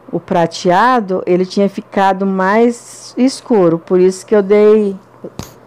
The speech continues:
eu coloquei um pouco do perolado. Então agora eu tô pintando o meu bolo.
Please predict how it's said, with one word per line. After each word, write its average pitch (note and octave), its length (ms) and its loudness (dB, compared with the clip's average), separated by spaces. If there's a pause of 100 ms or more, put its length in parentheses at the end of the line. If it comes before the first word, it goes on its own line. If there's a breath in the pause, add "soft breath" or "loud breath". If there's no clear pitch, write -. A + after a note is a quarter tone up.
(200)
eu E3 120 -2
coloquei F#3+ 560 0
um G3 80 -2
pouco F#3 360 -2
do F#3+ 140 -4
perolado. G3 720 0 (880 loud breath)
Então G#3+ 400 0
agora G#3+ 720 2
eu F#3+ 200 2
tô F#3+ 600 0 (100)
pintando B3 720 2
o - 20 2
meu C4+ 200 4
bolo. E3+ 480 -2